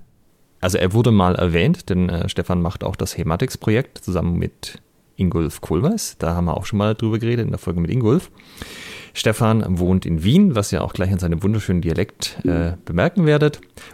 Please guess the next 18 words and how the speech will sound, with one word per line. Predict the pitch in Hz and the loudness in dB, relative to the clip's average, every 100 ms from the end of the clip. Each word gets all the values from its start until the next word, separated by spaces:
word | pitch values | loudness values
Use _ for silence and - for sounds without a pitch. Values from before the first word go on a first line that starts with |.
| - | -2
und | 101 104 104 - | 2 2 2 -2
fechtet | - 101 110 - | -2 -2 -2 -2
seit | 92 87 - - _ _ _ | 0 0 -2 -16 _ _ _
über | 113 107 107 | -2 0 0
zehn | - 90 85 | 0 0 0
Jahren, | 73 80 85 - _ _ - - | 0 0 0 -4 _ _ -20 -10
ähm, | 92 80 80 - | -4 -2 -2 -6
historisch. | - - 92 - 107 104 180 - _ - - - - | -10 -8 -6 -2 2 2 0 -8 _ -20 -20 -20 -20
Von | - 87 | -6 -2
daher, | 87 98 - | 2 2 0
Stefan, | - 95 95 147 156 165 | -4 -2 0 0 0 -4
vielen | - 85 | -4 -2
Dank, | 78 82 | -2 -4
dass | - | -6
du | - | -4
heute | 85 104 | -2 0
da | 98 82 | 2 0
bist. | - - | -2 -8